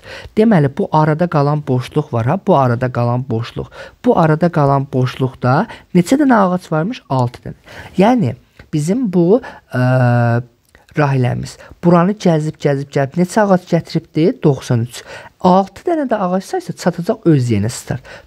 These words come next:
Doxsan üç ağac oradan, altı ağac buradan. Neçə ağac elədi? Doxsan doqquz ədəd ağac elədi. Növbəti sual.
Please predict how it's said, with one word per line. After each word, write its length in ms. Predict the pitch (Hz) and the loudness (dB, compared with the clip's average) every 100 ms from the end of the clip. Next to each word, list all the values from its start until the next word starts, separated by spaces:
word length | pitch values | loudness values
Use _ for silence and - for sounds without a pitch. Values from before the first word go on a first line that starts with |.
| - | 0
Doxsan 320 | 190 165 160 | 2 2 0
üç 160 | 143 151 | -2 -4
ağac 240 | 82 - | -4 -2
oradan, 320 | 131 123 202 | -2 0 -2
altı 320 | 294 135 123 123 | 0 0 2 0
ağac 220 | 117 - | 0 -2
buradan. 180 | 117 139 | -4 -2
Neçə 240 | - 196 | 0 2
ağac 240 | 185 180 | 2 2
elədi? 320 | 175 165 165 233 - _ - | 0 0 -2 -6 -10 _ -6
Doxsan 400 | 123 123 120 127 | -6 -4 -8 -6
doqquz 400 | 120 - - 190 123 | -8 -8 -6 0 2
ədəd 240 | 139 - | 2 0
ağac 320 | 117 113 117 | -2 -2 -4
elədi. 320 | - - - - - - _ _ - | -6 -6 -12 -18 -18 -20 _ _ -2
Növbəti 480 | 120 107 120 - - | 0 2 -2 -8 -10
sual. 240 | - - | -10 -10